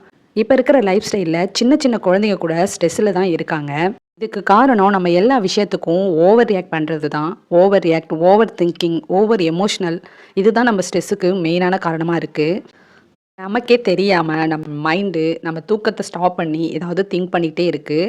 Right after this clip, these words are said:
அடுத்த இம்பார்ட்டன்ட் ரீசன் ஃபோனு, லேப்டாப்பு இதெல்லாம் யூஸ் பண்ணும்போது அதுல இருக்கிற ப்ளூ லைட் நம்ம மெலட்டோனின் ஹார்மோன் சுரக்காம அதை குறைக்குது. இதனால நமக்கு ஸ்லீப் வராது.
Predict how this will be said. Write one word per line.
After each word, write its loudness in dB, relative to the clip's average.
அடுத்த 4
இம்பார்ட்டன்ட் 2
ரீசன் 0
ஃபோனு, 2
லேப்டாப்பு -2
இதெல்லாம் 0
யூஸ் -4
பண்ணும்போது -2
அதுல -2
இருக்கிற 0
ப்ளூ 2
லைட் -4
நம்ம -2
மெலட்டோனின் 2
ஹார்மோன் -2
சுரக்காம -2
அதை -6
குறைக்குது. 0
இதனால 2
நமக்கு -4
ஸ்லீப் -2
வராது. -6